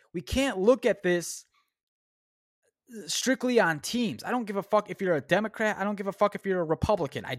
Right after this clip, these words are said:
don't care. I, it's not even about that. It's about the individual who is running the fucking country. You can see with your own eyes and listen with your own ears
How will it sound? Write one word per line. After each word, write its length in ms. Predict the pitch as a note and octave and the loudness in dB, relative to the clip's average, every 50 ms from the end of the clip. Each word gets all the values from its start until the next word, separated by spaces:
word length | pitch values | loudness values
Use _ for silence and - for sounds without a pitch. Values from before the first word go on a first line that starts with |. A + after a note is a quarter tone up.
| - | 0
don't 260 | - A3 A3 F3 - - | 2 4 4 4 0 -4
care. 360 | - - G#3 G3 D3 - - _ _ _ _ - | -4 -2 0 0 0 -2 -6 _ _ _ _ -8
I, 80 | C3+ B2+ A#2+ C#3 | -8 -8 -2 0
it's 460 | F#3+ F#3+ - - _ _ _ - - - - | 0 0 0 -2 _ _ _ -12 -12 -4 0
not 200 | F#3 A3 A3+ A3+ | 2 6 6 6
even 180 | G3+ F#3 F3+ | 6 6 4
about 460 | C#3 B2 A2+ - C#3+ D#3+ F3+ F3+ F3 - | 2 0 0 2 4 6 6 6 4 2
that. 160 | A#2+ G#2 B2+ | -2 -4 -4
It's 120 | C3 - | -6 -4
about 260 | D#3+ C#3 F3 D#3+ - | 0 4 4 4 4
the 140 | - - - | 2 -2 0
individual 640 | F#3+ G#3+ G#3+ G3+ D#3 D#3+ G3 G3 G3 F3+ E3 D#3+ D3+ | 0 2 2 2 6 8 6 6 6 4 0 0 2
who 180 | D#3 D#3+ D#3+ D#3 | 2 2 2 2
is 100 | C#3 C3 | 2 0
running 560 | B2+ B2+ C3 D3+ E3+ F#3 F3+ D3+ C3+ C3+ C3 C3+ - - _ _ | -2 2 4 4 4 4 4 0 -2 -4 -6 -8 -12 -20 _ _
the 80 | D3 C#3 | -6 -2
fucking 360 | - F3+ E3+ - D#3+ D3+ - | 0 0 0 0 -2 -4 -2
country. 280 | - F3+ F3+ - B2+ | -2 -2 -2 -2 -4
You 180 | A#2+ D3 G#3+ B3 | -2 0 0 2
can 200 | - - A#3+ G#3 | 2 2 0 0
see 280 | F3 - - C#4 C4+ C4 | 0 -2 0 2 4 4
with 160 | A#3+ F#3+ F3 | 4 4 4
your 140 | F3+ E3+ - | 2 2 4
own 240 | F#3 G#3 G#3+ G#3+ | 4 4 6 6
eyes 540 | F#3+ D#3+ F#3 G3+ G#3 F#3 D#3 D3 C3+ C3 C3 - - - - - _ - | 4 4 4 4 6 6 4 4 2 -2 -6 -12 -18 -20 -20 -14 _ -2
and 320 | F#3+ G#3 G#3+ G#3 F#3+ - - _ - | 0 2 4 2 2 0 -4 _ 2
listen 260 | G3 B3+ - - A#3+ | 4 4 4 6 6
with 160 | A3+ G#3 G#3+ F3+ | 6 6 6 4
your 160 | F3+ - - | 0 2 4
own 220 | A3+ A#3 A#3 A3 | 6 6 6 6
ears 560 | G#3 A3 B3+ C4+ B3+ G#3 E3+ D#3 D3 - - | 4 4 4 6 6 6 6 6 2 -2 -4